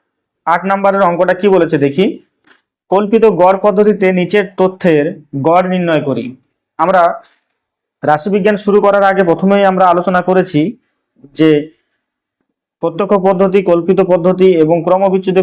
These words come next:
পদ্ধতিতে কিভাবে গড় নির্ণয় করতে হয় এবং তাদের সমাধান বা সূত্রটা আমরা লিখেছি।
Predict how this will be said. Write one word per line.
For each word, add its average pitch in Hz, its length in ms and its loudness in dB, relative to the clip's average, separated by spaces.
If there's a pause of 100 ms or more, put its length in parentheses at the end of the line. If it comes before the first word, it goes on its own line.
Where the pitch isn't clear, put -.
পদ্ধতিতে 165 460 0
কিভাবে 170 360 -2
গড় 156 220 0
নির্ণয় 160 320 -4
করতে 143 220 -4
হয় 175 300 0
এবং 151 200 -6
তাদের 143 220 -2
সমাধান 151 520 -4
বা 156 100 0
সূত্রটা 143 520 -2
আমরা 175 120 -2 (600)
লিখেছি। 151 420 -4